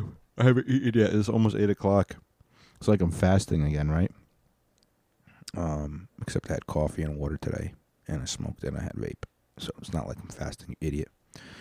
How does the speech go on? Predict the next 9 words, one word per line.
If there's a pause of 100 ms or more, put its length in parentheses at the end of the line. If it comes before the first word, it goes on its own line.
(540)
And
I
had
edibles. (380)
Pff, (120)
forgot
I
ate
that.